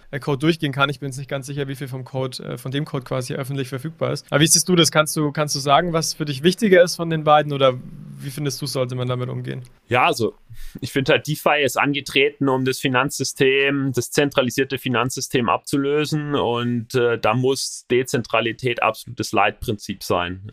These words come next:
Speaker 2: Ähm, aber das sagt sich jetzt leicht, jemand, der nicht auf dieser Blockchain investiert war, der diese, ja, Coins, Tokens nicht verwendet. Ich glaub, wenn jetzt der,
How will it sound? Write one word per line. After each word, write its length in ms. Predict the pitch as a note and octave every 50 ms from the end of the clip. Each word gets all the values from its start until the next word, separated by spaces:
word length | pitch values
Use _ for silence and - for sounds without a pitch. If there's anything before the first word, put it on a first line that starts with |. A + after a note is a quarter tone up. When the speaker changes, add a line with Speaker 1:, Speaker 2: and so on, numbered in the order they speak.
| G#2
Speaker 2:
Ähm, 240 | G2+ F#2+ F#2+ F#2 F2+
aber 240 | F2 F#2+ - - G2+
das 140 | - G#2 -
sagt 220 | - A#2+ G#2+ -
sich 120 | - B2
jetzt 200 | A#2 B2 - -
leicht, 400 | - A2 A2+ A2+ A#2 A#2+ A#2 -
jemand, 340 | - A#2 A#2 A2+ A2 G#2+ G#2+
der 320 | A2+ A#2 A#2 A#2 A#2 A#2 A2+
nicht 380 | A2 A2 A#2+ B2 - - G#2
auf 160 | F#2 A2 -
dieser 260 | - C3 B2 A#2+ B2 A2
Blockchain 680 | - A2 A2 A2 - _ - - B2 A#2 A#2 A#2 A2+ G2
investiert 480 | A2+ A2+ G#2+ - - - C3+ B2 -
war, 160 | B2 A#2 A2+
der 100 | - G#2+
diese, 600 | G2+ A2+ A2+ G#2+ A#2 A2+ A2 G#2+ G#2+ G#2+ G#2+ G#2+ - -
ja, 180 | - - G#2+ G2+
Coins, 320 | - - A#2+ A2+ A2 -
Tokens 320 | - C3+ A#2 A#2 - A#2 G#2+
nicht 200 | B2+ B2 A#2 -
verwendet. 720 | - G2+ F2+ G#2+ B2 A#2+ G#2 G2 G#2+ G#2+ - - - - - G#2
Ich 120 | G#2+ G#2 -
glaub, 440 | - G2 G2 G2+ G#2 G2+ - -
wenn 160 | - G#2 G#2 G#2
jetzt 340 | G#2 G2+ - - - -
der, 400 | G#2+ G2+ G#2 G#2 G#2 G#2 G2+ G#2